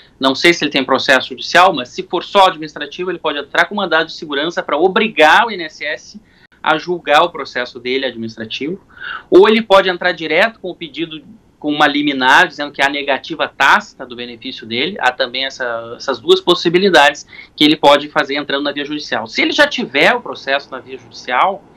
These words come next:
e ele não informou aí pra gente, né, é, o que que a gente pode fazer quando a gente tem um processo judicial e a gente tem uma doença grave?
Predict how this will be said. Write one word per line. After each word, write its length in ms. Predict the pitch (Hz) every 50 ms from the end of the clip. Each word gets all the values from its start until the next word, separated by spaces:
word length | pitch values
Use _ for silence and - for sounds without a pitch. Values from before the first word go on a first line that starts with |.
| _ _ -
e 120 | - 131 139
ele 100 | 143 139
não 140 | 139 139
informou 420 | 139 139 - 131 123 120 131 139 135
aí 80 | 135
pra 180 | 127 - 127 123
gente, 540 | 117 117 120 131 175 202 196 - - - - _ _ - - - - - _
né, 300 | - 117 127 139 156 170 - - - - - -
é, 600 | - 139 143 143 139 139 139 139 135 135 139 - - _ - - - - _ _ -
o 100 | - 147
que 140 | - - 240
que 100 | 240 294
a 40 | 269
gente 220 | 254 233 - -
pode 240 | - 220 214 208 208
fazer 260 | - 185 196 180 190
quando 200 | 190 196 190 185
a 60 | 175
gente 240 | 165 175 175 170 -
tem 120 | - 170
um 120 | 175 175 170
processo 580 | - 160 139 - - 160 156 160 156 - 151
judicial 480 | 135 135 131 127 - - 147 147 165 175
e 60 | 170
a 20 | 160
gente 160 | 160 170 -
tem 100 | - 165
uma 140 | 165 160 156
doença 460 | - 135 139 143 151 156 - 156 143
grave? 500 | - 131 120 113 113 110 110 - -